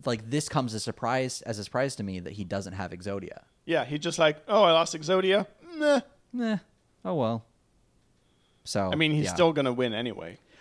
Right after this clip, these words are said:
Speaker 1: I mean,
Speaker 2: but
Speaker 1: yeah, 'cause the show is Yu-Gi-Oh! And he's
Speaker 2: and not
Speaker 1: Yugi.
Speaker 2: Exodia. <laughs>
Speaker 1: Not Exodia.
Speaker 2: The Adventures of Exodia
Speaker 1: <laughs> I'd watch
Speaker 2: and
Speaker 1: that
Speaker 2: his
Speaker 1: show.
Speaker 2: teenage friends.
Speaker 1: Oh, I would totally watch that show. That'd be so good. Could you imagine this
Speaker 2: <laughs>
Speaker 1: giant, like,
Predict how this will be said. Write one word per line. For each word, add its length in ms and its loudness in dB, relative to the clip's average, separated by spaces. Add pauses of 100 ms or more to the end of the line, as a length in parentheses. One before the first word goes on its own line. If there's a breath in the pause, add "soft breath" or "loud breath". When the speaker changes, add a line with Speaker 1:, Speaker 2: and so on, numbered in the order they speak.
(200 loud breath)
Speaker 1:
I 80 2
mean, 160 2
Speaker 2:
but 80 -12
Speaker 1:
yeah, 220 -2
'cause 420 -4
the 200 -6 (160)
show 380 -4
is 220 -12 (100)
Yu-Gi-Oh! 520 -10
And 140 -14
he's 400 -16
Speaker 2:
and 160 -2
not 160 0
Speaker 1:
Yugi. 140 -18 (120)
Speaker 2:
Exodia. 680 -4 (260)
<laughs> 260 -2
Speaker 1:
Not 280 -6
Exodia. 240 -4
Speaker 2:
The 120 4
Adventures 420 0
of 120 4
Exodia 680 4 (100)
Speaker 1:
<laughs> 100 -20 (800 loud breath)
I'd 100 -4
watch 140 0
Speaker 2:
and 80 2
Speaker 1:
that 40 2
Speaker 2:
his 60 -2
Speaker 1:
show. 120 -4
Speaker 2:
teenage 380 2
friends. 400 -2
Speaker 1:
Oh, 300 4
I 140 0
would 120 6
totally 320 4
watch 220 2
that 160 0
show. 120 0
That'd 160 2
be 80 0
so 300 2
good. 240 2
Could 140 -4
you 80 2
imagine 360 2
this 140 -2
Speaker 2:
<laughs> 80 2
Speaker 1:
giant, 540 -2
like, 300 -6